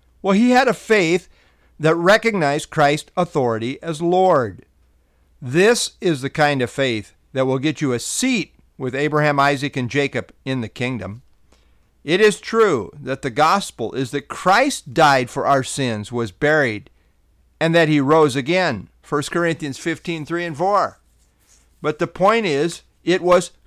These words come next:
Christ who did this. All is predicated on his person.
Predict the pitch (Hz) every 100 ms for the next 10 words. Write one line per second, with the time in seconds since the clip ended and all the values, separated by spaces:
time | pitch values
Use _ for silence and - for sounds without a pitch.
0 | - - 190 226 311 320 - - - _
1 | _ _ 175 151 131 110 92 - - -
2 | - _ _ _ _ _ _ _ _ 147
3 | 175 214 202 170 - - 190 202 - 160
4 | 131 113 123 139 147 135 - 180 196 -
5 | 135 98